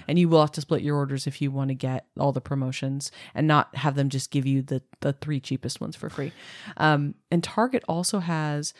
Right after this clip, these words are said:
a debit card that you can sign up for. It just, it's linked to your bank account. So it's not a, it's not a credit card,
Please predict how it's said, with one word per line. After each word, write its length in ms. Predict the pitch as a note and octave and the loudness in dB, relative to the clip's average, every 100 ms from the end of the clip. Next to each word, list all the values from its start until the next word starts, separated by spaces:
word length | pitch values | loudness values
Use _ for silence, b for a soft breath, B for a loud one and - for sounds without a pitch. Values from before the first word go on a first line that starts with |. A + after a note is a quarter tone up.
| b b - | b b -6
a 80 | D3+ | -2
debit 300 | C#3+ C#3+ - | 0 0 0
card 240 | A3+ A#3 | 0 0
that 80 | A#3+ | -2
you 60 | |
can 140 | B3 B3 | -4 -2
sign 260 | B3+ B3 | 0 0
up 100 | B3+ | -2
for. 300 | - B3+ B3 B3 | -2 0 0 -2
It 100 | - | -4
just, 220 | D#3 - | -8 -8
it's 160 | - | -4
linked 220 | F3 E3+ D#3 | 0 0 0
to 100 | D3 | -2
your 80 | |
bank 240 | D3 C3+ - | 0 -2 -4
account. 320 | - A2+ - | -8 -10 -6
So 140 | - | -2
it's 180 | C#3+ - | -2 0
not 240 | D3+ D3 C#3+ | 0 2 2
a, 240 | C3+ C3+ - _ | 2 0 -6 _
it's 180 | B2+ - | -10 -2
not 160 | C#3 - | -2 -2
a 40 | |
credit 260 | C#3+ C#3 C3+ | -2 -2 0
card, 260 | G3 A#3 | 0 -2